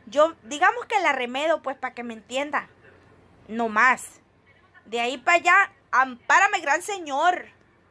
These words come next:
¿no? Es más, que me castigue Diosito con una lluvia dorada si te estoy diciendo <laughs> mentira. Pero esa es la realidad. Lo mío es parodia hacia ella.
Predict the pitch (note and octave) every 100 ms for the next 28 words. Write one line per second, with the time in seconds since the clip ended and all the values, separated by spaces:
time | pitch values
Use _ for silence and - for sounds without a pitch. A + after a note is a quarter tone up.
0 | _ _ _ A#3+ F4 G4 _ _ _ _
1 | - - - - - - D4 E4 G4 G4
2 | - D4+ D4 C#4 B3 - - C#4 D#4+ G4+
3 | F4+ D4+ C#4 E4+ F4 D4+ C4 D4+ D#4 D4
4 | D#4 F4+ D#4+ A3 C#4+ E4 - D4 - C4
5 | E4 E4+ C#4+ D4 - F4+ F4+ D4 - A#3
6 | - - - - F4 - F4+ - - _
7 | _ _ - _ - - _ _ - -
8 | _ _ _ _ _ _ _ _ _ -
9 | _ _ _ - - - - - - -
10 | D#5+ D#5 C#5 - - - - D4 D4+ G4
11 | G#4+ G#4 G4+ D#4 B3 A3+ F#3 - C4 C4+
12 | C#4+ F#4+ - E4 C4 C#4 D4 D#4+ D4 G#3
13 | G3+ F#3+